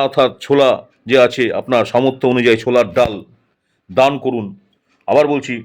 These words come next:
প্রতি বৃহস্পতিবার আপনার সামর্থ্য অনুযায়ী হলুদ, কলা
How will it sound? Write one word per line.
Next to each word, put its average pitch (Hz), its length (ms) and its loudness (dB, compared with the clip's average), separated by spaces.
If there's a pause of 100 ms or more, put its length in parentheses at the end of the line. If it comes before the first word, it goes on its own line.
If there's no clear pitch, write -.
(360)
প্রতি 147 240 -2
বৃহস্পতিবার 151 640 2
আপনার 131 260 -4
সামর্থ্য 131 380 -2
অনুযায়ী 123 320 0 (640)
হলুদ, 151 320 4 (1900)
কলা 135 300 4